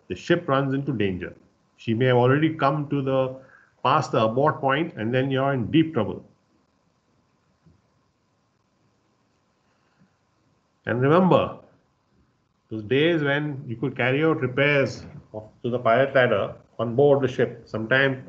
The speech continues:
I remember when we were cadets, we find the crew making ladders on board. All those days are gone because seamanship standards have generally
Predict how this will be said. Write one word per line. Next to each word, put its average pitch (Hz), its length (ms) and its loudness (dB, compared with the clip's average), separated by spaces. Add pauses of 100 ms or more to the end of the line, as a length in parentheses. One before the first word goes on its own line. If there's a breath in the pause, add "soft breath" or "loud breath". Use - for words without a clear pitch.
I 131 60 0
remember 135 320 2
when 127 160 0
we 131 140 2
were 160 120 6
cadets, 123 440 0 (560 soft breath)
we 113 160 0
find 135 280 0
the 131 60 -2
crew 139 260 -2
making 139 380 2
ladders 120 300 2
on 113 180 -4
board. 92 240 -4
All 147 240 -2
those 151 180 -4
days 131 180 0
are 113 100 -2
gone 104 440 -4 (760)
because 120 480 -2 (560)
seamanship 131 480 -2
standards 123 540 0
have 123 220 0
generally 120 640 0